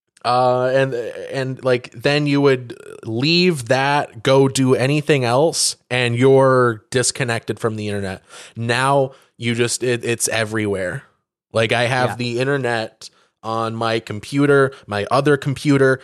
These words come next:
Speaker 1: my other computer, my phone, uh, my other computer, my iPad, my fucking Switch, my other computer, my T V, and my other computer.
Speaker 2: Mm-hmm. It's so weird to say that because,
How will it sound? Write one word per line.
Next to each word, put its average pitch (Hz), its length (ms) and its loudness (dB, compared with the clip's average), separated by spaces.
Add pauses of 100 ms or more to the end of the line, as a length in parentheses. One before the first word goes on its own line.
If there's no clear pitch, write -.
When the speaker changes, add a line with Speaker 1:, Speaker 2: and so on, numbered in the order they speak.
Speaker 1:
my 104 220 -6
other 135 260 2
computer, 131 800 2
my 110 180 -2
phone, 135 600 0 (380)
uh, 101 320 0
my 101 260 -4
other 127 260 4
computer, 127 640 2 (180)
my 104 260 -6
iPad, 127 720 -2 (220)
my 113 120 -4
fucking 113 440 -4
Switch, - 880 -2 (200)
my 107 200 -2
other 123 280 2
computer, 135 800 2 (260)
my 110 120 -2
T 135 360 -6
V, 156 540 2 (420)
and 160 160 2
my 156 140 2
other 151 200 4
computer. 135 560 0 (520)
Speaker 2:
Mm-hmm. 143 160 -14 (840)
It's 185 120 -2
so 277 160 0
weird 208 220 4
to 170 40 -4
say 143 180 2
that 147 120 2
because, - 380 -2